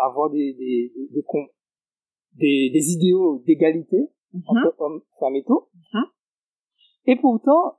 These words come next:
Speaker 1: dans sa sexualité, rechercher la soumission ? Est-ce, est-ce que là, c'est un conflit auquel j'ai, j'ai été confrontée ? Voilà,
Speaker 2: Mhm.
Speaker 1: je demande l'égalité comme ça et tout dans ma vie publique et ça,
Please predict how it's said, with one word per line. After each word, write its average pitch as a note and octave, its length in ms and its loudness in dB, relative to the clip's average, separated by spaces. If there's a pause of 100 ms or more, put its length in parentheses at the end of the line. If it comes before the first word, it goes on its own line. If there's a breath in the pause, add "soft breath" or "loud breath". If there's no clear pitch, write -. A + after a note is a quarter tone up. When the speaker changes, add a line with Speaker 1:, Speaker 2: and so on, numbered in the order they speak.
Speaker 1:
dans E3+ 200 0
sa A#3+ 140 2
sexualité, F#3+ 760 0 (560)
rechercher F#3 720 0
la E3 140 2
soumission ? D3+ 640 -4 (600)
Est-ce, - 320 -2
est-ce - 160 -4
que D#4 300 2 (300)
là, F#3+ 280 2
c'est - 80 0
un G#3 60 2
conflit A3+ 540 -2
auquel G3+ 400 -2 (480)
j'ai, G3 160 0
j'ai E3+ 80 2
été E3+ 140 0
confrontée ? A3 680 -2 (100)
Voilà, F3+ 240 2
Speaker 2:
Mhm. A3+ 60 2
Speaker 1:
je G#3 60 2
demande G#3 360 0
l'égalité F3+ 720 0
comme E3+ 160 -4
ça D#3+ 140 0
et C#3+ 80 -2
tout D#3+ 140 -2
dans D3+ 80 0
ma D3 100 0
vie D#3 100 -4
publique D#3 280 -4
et - 20 -20
ça, C#4 180 -2